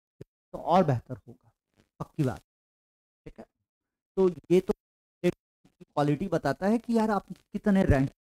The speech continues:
करते हो। Obviously मेहनत करेंगे, है ना, सही से जो कहते हैं उसको फॉलो करेंगे तो rank तो बनेगा ही बनेगा। साथ के साथ अगर आप preparation करना चाहते हैं और ये जो rank है उसका हिस्सा बनना चाहते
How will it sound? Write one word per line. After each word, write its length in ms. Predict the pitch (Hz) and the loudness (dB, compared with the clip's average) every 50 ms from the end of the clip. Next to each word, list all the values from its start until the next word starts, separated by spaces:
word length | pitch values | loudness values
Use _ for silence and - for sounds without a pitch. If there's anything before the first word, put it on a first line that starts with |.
| _ _ _ _ - | _ _ _ _ -12
करते 280 | - - 113 - - 113 | -10 -10 -10 -8 -8 -8
हो। 180 | 107 113 120 - | -8 -8 -8 -8
Obviously 580 | - 143 160 160 180 214 196 - - 214 214 220 - _ _ _ _ - | -8 -8 -2 0 2 2 2 2 0 -2 -2 -2 -4 _ _ _ _ -6
मेहनत 320 | 139 131 135 147 143 - - _ - | -2 0 2 0 0 -2 -6 _ -2
करेंगे, 440 | 147 143 147 156 156 156 147 160 160 | 0 0 0 0 -2 -4 -2 -2 -2
है 180 | 143 139 139 | -2 -2 -4
ना, 140 | 147 160 165 | -6 -6 -8
सही 420 | 151 - - 135 123 123 139 143 | -10 -8 -4 -2 -2 0 0 -2
से 300 | 131 - - 156 143 139 131 _ _ _ _ _ _ _ _ _ _ - | -4 -4 -2 -2 -2 -2 -4 _ _ _ _ _ _ _ _ _ _ -6
जो 80 | 135 135 | -6 -4
कहते 320 | - 143 131 127 - 147 | -2 -4 -4 -4 -2 0
हैं 60 | 147 | 0
उसको 220 | 143 131 - - 135 | 0 0 -2 -6 -10
फॉलो 320 | - - 131 131 131 131 | -8 -6 -4 -4 -4 -4
करेंगे 480 | 127 - 127 123 143 160 165 156 170 190 | -4 -4 -4 -4 -4 -4 -4 -4 -6 -6
तो 180 | - - 151 | -6 -6 -4
rank 280 | 123 120 120 - 151 - _ | -4 -4 -4 -4 -8 -10 _
तो 100 | - 190 196 | -8 -8 -4
बनेगा 400 | 170 143 131 120 107 98 - 98 | -2 -2 -2 -2 -2 -6 -8 -10
ही 120 | 92 107 | -12 -12
बनेगा। 440 | - - 98 92 87 80 - - - _ _ _ _ _ _ _ _ _ _ _ _ _ | -14 -14 -16 -18 -16 -16 -16 -18 -18 _ _ _ _ _ _ _ _ _ _ _ _ _
साथ 240 | - 190 202 220 - | -4 -2 -2 -2 -2
के 80 | - 233 | -4 -2
साथ 260 | - 214 190 185 196 - - | -2 0 -2 -2 -4 -4 -4
अगर 240 | 170 165 170 196 - | -2 -2 0 -2 -2
आप 280 | - 131 165 175 - - | 0 -2 -2 -2 -4 -6
preparation 420 | - 170 - 185 175 160 180 180 | -10 -6 -4 -2 -2 0 0 -2
करना 320 | - - 160 156 165 170 175 | -2 -4 -4 -4 -4 -4 -4
चाहते 420 | - - 143 139 143 - - 196 | -4 -4 -4 -6 -6 -4 -4 -2
हैं 360 | 190 165 147 160 156 160 165 | 0 0 0 0 0 -2 -4
और 480 | 160 - - 139 139 147 156 160 165 165 | -6 -6 -4 -2 0 0 2 0 0 0
ये 420 | 165 147 131 127 135 151 165 180 | -2 -4 -6 -6 -2 -2 0 -2
जो 220 | 170 139 160 170 165 139 | -2 -2 -4 -4 -4 -2
rank 320 | 127 131 143 170 190 180 - | -2 -2 -2 -2 -2 -4 -6
है 120 | - 143 | -6 -6
उसका 380 | - - _ _ _ _ - 147 | -6 -8 _ _ _ _ -6 -6
हिस्सा 400 | 110 113 110 - _ - 180 170 | -4 -6 -8 -10 _ -4 -2 0
बनना 320 | 135 131 131 123 120 117 | 0 0 0 0 -2 -4
चाहते 360 | 110 - 110 107 113 _ - | -6 -8 -10 -12 -10 _ -10